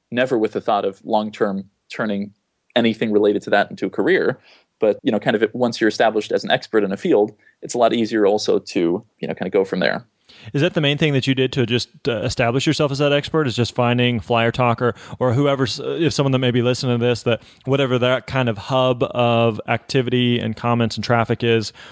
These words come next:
Speaker 2: for just conversation around that subject, to, to just really provide a ton of value there? Is that kinda how you became known in that space?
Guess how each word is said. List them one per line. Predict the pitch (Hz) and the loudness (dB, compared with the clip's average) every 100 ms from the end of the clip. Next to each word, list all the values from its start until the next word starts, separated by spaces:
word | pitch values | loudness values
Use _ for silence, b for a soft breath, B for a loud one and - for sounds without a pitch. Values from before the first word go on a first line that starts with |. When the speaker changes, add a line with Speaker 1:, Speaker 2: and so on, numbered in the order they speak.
| - | -8
Speaker 2:
for | - 113 110 110 107 | -2 0 2 0 -2
just | - 117 | -4 -2
conversation | 127 113 117 123 117 | 0 0 0 0 0
around | 107 135 165 | 2 2 0
that | 117 | -2
subject, | - 117 110 110 B B - | 0 0 0 -2 B B -6
to, | - 127 117 110 - | 0 2 4 0 -2
to | - | -2
just | 101 98 135 - | -2 0 0 -2
really | 127 110 131 143 139 135 131 127 107 b b _ _ | -6 -2 0 0 2 2 2 0 -4 b b _ _
provide | - 120 117 127 | -6 0 0 0
a | |
ton | 120 135 | 0 0
of | 113 | 0
value | 113 120 113 | 2 2 0
there? | 104 110 143 | 0 0 0
Is | 131 | -2
that | 123 | -4
kinda | 120 | -2
how | 113 | 0
you | 113 113 - | 0 -2 -6
became | 117 123 | -2 0
known | 107 107 123 | 2 2 2
in | |
that | 110 | -2
space? | - 113 143 | 0 0 0